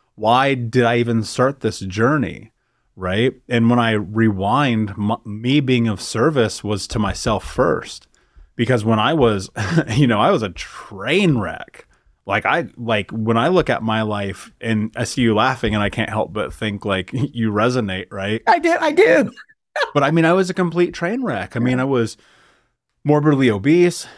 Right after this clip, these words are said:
Speaker 1: smoking two packs a day, in massive
Speaker 2: Mm.
Speaker 1: debt. My family was a disaster. My relationships were a disaster. My health was a disaster. I can't believe people would even sleep with me. I'm like, "What is wrong with you if you're banging me?" Right? And so you're in this thing where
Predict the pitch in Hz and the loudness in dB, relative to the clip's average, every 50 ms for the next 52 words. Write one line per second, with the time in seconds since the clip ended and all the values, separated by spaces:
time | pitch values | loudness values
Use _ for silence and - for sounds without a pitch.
0 | - _ _ _ _ - - 139 135 131 - 135 127 117 123 127 - 131 123 120 | -20 _ _ _ _ -14 -8 -6 -4 -4 -2 -4 -4 -4 -6 -6 -4 -4 -4 -4
1 | 117 - - 104 90 90 120 131 156 165 165 165 156 151 147 110 - 107 110 110 | -4 -6 -10 -12 -8 -6 -4 -2 0 0 0 0 0 -2 -4 -8 -6 -2 0 0
2 | 110 117 120 - - 196 180 226 220 202 190 - 160 160 160 156 - - - - | 0 0 0 -2 -6 -8 -6 -4 0 0 2 2 2 2 2 0 0 -4 -8 -10
3 | - - - 107 101 95 90 - - - 120 135 147 151 151 151 151 151 139 147 | -10 -12 -14 -12 -10 -10 -10 -8 -4 -2 0 0 2 2 2 2 2 2 2 0
4 | 135 135 139 131 143 139 143 143 143 - 151 143 127 101 92 90 87 90 95 98 | -2 -2 0 -2 0 0 0 -2 -4 -2 -2 0 0 0 -2 -2 -2 -4 -4 -4
5 | 104 135 143 - 160 151 131 - 151 135 - - 143 143 143 135 135 131 123 135 | -4 -4 -4 -2 -4 -4 -2 -2 -2 -2 -2 -2 -2 -2 0 0 -2 -2 -2 -2
6 | 131 135 135 135 - - 127 104 87 - - - 117 127 147 147 - 160 147 143 | -2 -2 -2 -4 -4 -2 -2 -2 -2 -4 -6 -2 0 0 0 2 2 2 2 2
7 | 147 143 139 139 131 135 135 131 139 139 - - - 139 135 135 135 131 - - | 2 2 0 0 0 0 0 0 0 -2 -4 -4 -2 0 0 2 0 -2 -4 -8
8 | - - - - - - - 117 117 - 156 156 - 127 123 123 135 131 127 - | -20 -20 -20 -20 -12 -6 -6 -4 -2 0 0 0 0 2 2 2 2 2 2 2
9 | 139 143 139 135 123 120 120 117 95 92 85 90 - - - - - 104 120 156 | 0 0 2 2 2 2 2 0 -2 -4 -10 -12 -12 -12 -12 -10 -6 -2 0 0
10 | 165 - 165 170 156 - 151 165 - - 135 135 120 104 87 90 120 151 180 180 | 2 4 2 2 2 2 0 -2 0 0 -2 -2 -4 -4 -4 0 0 4 4 4
11 | 160 139 156 156 160 143 120 107 - 127 151 165 151 117 113 123 143 156 139 143 | 4 6 4 4 4 4 2 2 4 6 6 6 6 4 2 2 2 4 4 2
12 | 131 120 113 104 101 110 139 175 170 117 - - - - - - 120 131 143 143 | 2 2 0 -2 0 2 2 2 2 2 -2 -6 -18 -10 -2 0 2 2 4 4
13 | 147 143 - - 156 143 139 135 131 135 147 156 160 147 135 - - - - 135 | 2 0 2 2 2 2 2 2 2 2 2 2 0 0 -2 -4 -6 -8 -4 -2
14 | 143 165 180 170 156 135 123 120 117 113 110 107 | -2 0 0 0 0 0 0 2 2 2 2 0